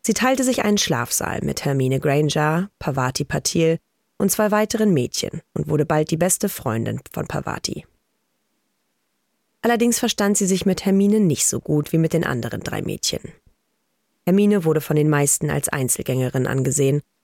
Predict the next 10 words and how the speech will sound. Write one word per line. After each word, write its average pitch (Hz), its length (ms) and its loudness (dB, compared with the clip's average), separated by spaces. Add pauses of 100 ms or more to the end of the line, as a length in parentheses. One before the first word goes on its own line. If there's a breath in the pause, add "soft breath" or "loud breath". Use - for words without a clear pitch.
(160)
und 175 160 0
freundete 190 500 0
sich 196 280 -2
eher 131 180 0
mit 156 240 -2
Jungs - 320 -4
als - 220 -6
mit - 100 -4
Mädchen - 400 -4
an. - 160 -4